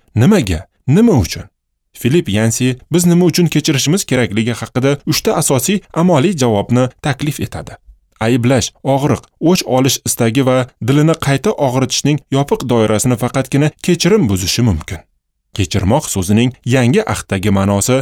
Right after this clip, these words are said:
tom mazmunda ozod bo'lish, o'zini ozod qilish,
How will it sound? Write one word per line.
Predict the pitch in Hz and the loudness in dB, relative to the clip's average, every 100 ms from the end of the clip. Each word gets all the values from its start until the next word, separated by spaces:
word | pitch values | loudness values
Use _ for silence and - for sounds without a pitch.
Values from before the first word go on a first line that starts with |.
| - - | -4 -4
tom | 175 196 | 0 2
mazmunda | 127 107 120 127 101 80 - - | 2 2 2 2 0 -2 -8 -6
ozod | 143 151 151 165 143 | 0 2 2 0 0
bo'lish, | 151 101 - - - | 0 0 -4 -12 -2
o'zini | 143 139 180 - | 0 2 2 2
ozod | 156 147 170 190 | 2 2 0 -2
qilish, | - 85 - | -6 -8 -8